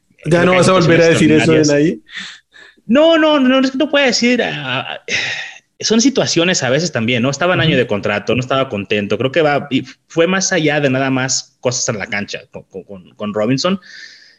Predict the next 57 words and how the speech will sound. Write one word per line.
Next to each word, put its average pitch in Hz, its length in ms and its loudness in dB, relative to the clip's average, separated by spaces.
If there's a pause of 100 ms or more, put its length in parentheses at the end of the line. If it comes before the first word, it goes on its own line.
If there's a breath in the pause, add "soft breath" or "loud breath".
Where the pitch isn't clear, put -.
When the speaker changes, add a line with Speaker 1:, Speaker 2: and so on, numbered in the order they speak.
(520 loud breath)
Speaker 2:
Pero 131 120 2
yo 147 60 2
pienso 156 200 0
que 143 100 -2
Pittman, 147 420 0
eh, - 80 -10
por 113 260 0
l-, 110 260 -2
la 113 220 0
situación - 300 -4
en 175 60 -2
la 156 40 -2
que - 60 -6
está - 100 -4
ahorita 143 160 -2
en 143 60 -4
su 123 100 -8
carrera, 123 380 0
creo 123 160 0
que 127 80 -2
sí, 104 180 -4
creo - 260 -6
que 131 80 -4
está 123 140 -2
a 113 80 -4
prueba 110 220 2
de 101 100 0
quien 98 160 -8
llegue. 95 220 -2
O 87 60 -10
sea, 95 140 -2
incluso 123 460 -2
aunque 123 220 -2
llegase, 98 640 -2
o 92 60 -20
sea, 92 160 -8
Trubisky, 104 580 -6
o - 40 -20
sea, - 160 -12 (580)
no 120 140 -4
importa, 143 320 -2
o - 40 -10
sea, - 200 -12
creo, 107 200 -4
creo 135 220 4
que 151 320 -2 (960 loud breath)
Speaker 1:
Inclu-, 135 420 -6
ay. 135 260 2
Speaker 2:
es 127 160 0
la 120 140 0
opción 117 300 0
número 120 260 2
uno 104 340 -2
y, 95 160 -6
y 107 120 -2
es 104 60 -4
dominante. 101 520 -2